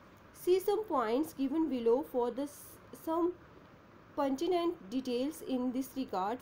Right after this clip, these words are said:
Further, many children, youth and elderly are separated from their families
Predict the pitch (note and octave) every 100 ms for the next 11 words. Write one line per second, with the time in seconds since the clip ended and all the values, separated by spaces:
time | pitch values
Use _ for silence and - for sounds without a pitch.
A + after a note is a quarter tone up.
0 | - B3 - D4+ B3+ G#3+ E4 F#4 E4 C4+
1 | D4 D4+ C4+ A3+ C4+ D#4 C#4+ - F#3+ F#3+
2 | A3+ A3+ C4 A3+ - G#3+ - A3 C#4 D#4
3 | - B3+ A3+ C4 B3+ G#3 F3 G3+ B3 D4+